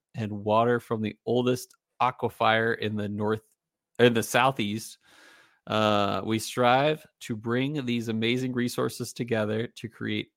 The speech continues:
truly unique and inspired spirits." Nice, but somewhat vague. Putting it out there. Over the years, the distillery has garnered acclaim for its range of spirits, including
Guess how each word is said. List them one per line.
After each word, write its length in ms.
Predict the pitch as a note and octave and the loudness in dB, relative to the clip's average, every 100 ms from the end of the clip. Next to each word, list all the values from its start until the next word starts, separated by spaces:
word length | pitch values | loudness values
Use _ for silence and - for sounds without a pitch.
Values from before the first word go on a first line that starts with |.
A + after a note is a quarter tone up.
| _ _ | _ _
truly 440 | - C#3 C#3+ D#3 | -6 -4 -2 -4
unique 640 | - A#2 A2 A2 C3 - _ | -4 -2 0 0 -2 -8 _
and 160 | G#2+ G#2 | -4 -4
inspired 760 | A2 G2+ - - A2 A#2+ A#2+ | -6 -8 -10 -4 -2 0 -4
spirits." 640 | A#2 - - A2 - - - _ _ _ _ _ | -8 -12 -6 -4 -4 -6 -16 _ _ _ _ _
Nice, 400 | C#3 C3+ E3 - | 4 6 6 2
but 120 | - A#2 | -4 -4
somewhat 360 | B2 A#2+ G2+ | -2 0 0
vague. 520 | F#2+ G2+ G2+ C3 E3 - _ _ _ _ _ _ _ | 2 4 6 4 0 -10 _ _ _ _ _ _ _
Putting 220 | - - A2 | -6 -4 -4
it 140 | B2 | 0
out 260 | A#2+ A2 - | 0 0 -2
there. 320 | A2 B2 - _ _ _ _ _ _ _ _ _ - - | -6 -6 -12 _ _ _ _ _ _ _ _ _ -16 6
Over 200 | E3 G3+ | 8 10
the 120 | F#3+ | 8
years, 420 | C#3+ A#2+ B2 - - | 8 6 4 0 -4
the 200 | A#2 A#2 | -2 0
distillery 580 | A2 - B2 A#2 A#2 B2 | 0 0 2 4 2 0
has 220 | B2 G#2+ | -2 -4
garnered 560 | G#2 G#2+ A2 A#2+ A2+ - | 0 2 4 2 0 -2
acclaim 760 | A2+ - E3+ F#3 C3 A2+ B2+ _ | -10 -4 0 2 2 0 -4 _
for 380 | - - A#2+ A2 | -20 -4 -2 0
its 220 | G#2+ - | -2 -6
range 500 | A#2+ G#2+ A#2+ D3+ E3+ | -6 0 0 0 -4
of 160 | - B2+ | -6 -6
spirits, 540 | - - G#2+ A2 A2+ - | -8 -2 2 2 0 -4
including 800 | B2 A#2+ - F#3+ G3 A2+ A#2+ | -4 -2 2 4 4 2 2